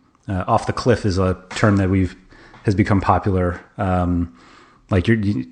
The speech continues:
where you basically win nothing. The, the benefit about, uh, for head-to-heads is that usually you end up with some people who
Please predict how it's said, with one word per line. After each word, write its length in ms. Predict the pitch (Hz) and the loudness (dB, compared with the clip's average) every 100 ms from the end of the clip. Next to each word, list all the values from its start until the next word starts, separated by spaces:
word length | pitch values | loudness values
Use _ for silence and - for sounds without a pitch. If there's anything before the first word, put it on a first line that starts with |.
| - | -12
where 320 | 104 104 98 | -2 0 2
you 140 | 95 | 0
basically 400 | 90 104 98 95 | 0 -2 -2 -2
win 180 | 92 90 | 0 2
nothing. 360 | 104 98 92 90 | 0 0 -2 -2
The, 160 | 104 | -2
the 160 | 90 107 | 0 -2
benefit 340 | 120 117 - | 0 2 2
about, 400 | 101 101 95 - - - - _ | 0 2 0 -2 -12 -20 -20 _
uh, 180 | 107 98 | -2 0
for 180 | - 101 | 0 0
head-to-heads 500 | 117 104 98 98 92 | 0 0 0 0 0
is 80 | 95 | 0
that 100 | 101 | 0
usually 420 | 120 117 107 101 | 0 2 2 2
you 140 | 98 | 2
end 160 | 98 95 | 2 0
up 160 | 92 107 | -2 -2
with 260 | 92 - | -6 -8
some 280 | - 113 98 | -4 -2 0
people 260 | 101 98 92 | -2 -2 -2
who 240 | 92 | -2